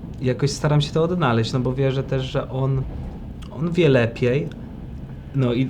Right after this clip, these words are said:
i to też jest ważne, że on nie nagina mojej woli jakoś tak, że teraz totalnie chce mnie złamać, że mam być jakimś jego niewolnikiem,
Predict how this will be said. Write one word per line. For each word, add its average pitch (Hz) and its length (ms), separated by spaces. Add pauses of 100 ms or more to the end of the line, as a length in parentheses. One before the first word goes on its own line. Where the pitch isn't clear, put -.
(120)
i 147 140
to 156 140
też 170 200
jest 151 140
ważne, 120 300
że 120 180
on 139 200
nie 151 140
nagina 165 400
mojej 127 320
woli 120 380
jakoś 117 380
tak, 117 220
że 113 140
teraz 113 440 (800)
totalnie 135 420
chce 135 160
mnie 131 180
złamać, 123 480
że 123 80
mam 120 160
być 117 160
jakimś 120 280
jego 127 180
niewolnikiem, 123 760